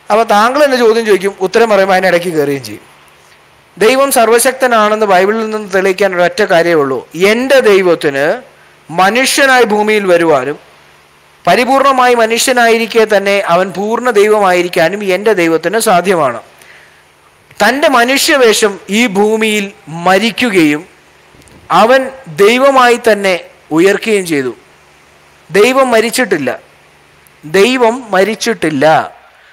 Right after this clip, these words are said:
അവൻ്റെ മനുഷ്യരൂപം, അവനെടുത്ത മനുഷ്യ സാദൃശ്യം മരിച്ചു. അത് സമ്മതിക്കാൻ ഞങ്ങൾക്ക്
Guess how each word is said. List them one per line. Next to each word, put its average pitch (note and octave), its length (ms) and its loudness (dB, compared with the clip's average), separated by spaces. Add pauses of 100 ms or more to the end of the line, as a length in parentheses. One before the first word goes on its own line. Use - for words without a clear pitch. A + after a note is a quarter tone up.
(220)
അവൻ്റെ G#3 260 0 (100)
മനുഷ്യരൂപം, G#3+ 800 0 (440)
അവനെടുത്ത G#3 400 0 (140)
മനുഷ്യ A3 360 -2 (120)
സാദൃശ്യം F#3 640 0 (460)
മരിച്ചു. A#3 420 0 (420)
അത് F3 100 2 (120)
സമ്മതിക്കാൻ G#3+ 480 0
ഞങ്ങൾക്ക് A#3 320 -2